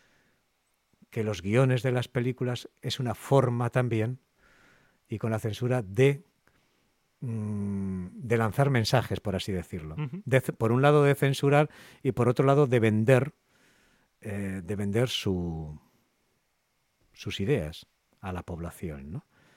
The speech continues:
Speaker 1: Así que a partir de ahí al propio régimen le interesa también. Por un lado, España seguía siendo analfabeta porque, desgraciadamente, culturalmente estábamos muy atrasados y el régimen tampoco ayudó. Y por otro lado, además, vieron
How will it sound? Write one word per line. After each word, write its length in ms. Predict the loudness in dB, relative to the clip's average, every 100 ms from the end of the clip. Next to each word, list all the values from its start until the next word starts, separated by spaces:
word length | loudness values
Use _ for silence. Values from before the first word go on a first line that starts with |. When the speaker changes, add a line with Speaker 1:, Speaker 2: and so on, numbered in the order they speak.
| _ _ _
Speaker 1:
Así 260 | -12 -6 -4
que 80 | -4
a 80 | -2
partir 320 | -2 -2 0
de 80 | 0
ahí 180 | 0 _
al 220 | -6 -6
propio 380 | -2 -4 -2 -2
régimen 600 | -2 -4 -2 -2 0 2
le 80 | 2
interesa 600 | 2 0 0 0 0 -6
también. 440 | -6 -8 -8 -10 _ -18 0
Por 160 | 4
un 100 | 4
lado, 160 | 4 2
España 320 | 0 -2 -2
seguía 300 | -2 0 0
siendo 240 | 0 0
analfabeta 560 | 0 0 2 2 2 0
porque, 240 | -2 -6
desgraciadamente, 840 | -6 -6 -8 -6 -4 -2 0 -2 -4 -12 _ -14
culturalmente 600 | -10 -6 -6 -4 -6 -8
estábamos 460 | -6 -6 -6 -8
muy 140 | -6 -6
atrasados 540 | -6 -6 -4 -6 -8 _ _ _
y 120 | -4
el 100 | -4
régimen 440 | -2 -4 -2 -4 -4
tampoco 420 | -6 -6 -6 -6
ayudó. 420 | -4 -2 -2 -4 _ _ _ _ _ _ _ _ _ _ _ -10
Y 80 | -2
por 160 | 0
otro 180 | 2 2
lado, 220 | 4 4
además, 300 | 4 2 0
vieron 540 | -2 2 6 6 6